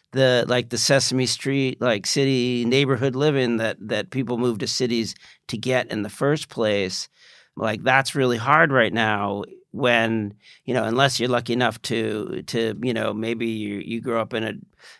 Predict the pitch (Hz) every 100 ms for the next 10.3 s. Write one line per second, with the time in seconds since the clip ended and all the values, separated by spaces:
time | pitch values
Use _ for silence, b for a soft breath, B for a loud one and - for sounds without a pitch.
0 | - 110 110 110 - - 131 123 123 -
1 | 196 180 156 139 127 120 117 113 110 120
2 | 101 101 98 - 76 - 139 139 135 135
3 | 151 147 151 139 135 - 123 113 - 139
4 | - 107 104 110 131 117 113 101 107 101
5 | 104 104 101 98 98 92 101 101 98 107
6 | - 101 107 - B B B - - 107
7 | 104 104 110 101 110 107 110 107 113 123
8 | 127 113 110 - 110 110 107 107 104 104
9 | 104 98 - - - 120 110 - 113 113
10 | 113 113 117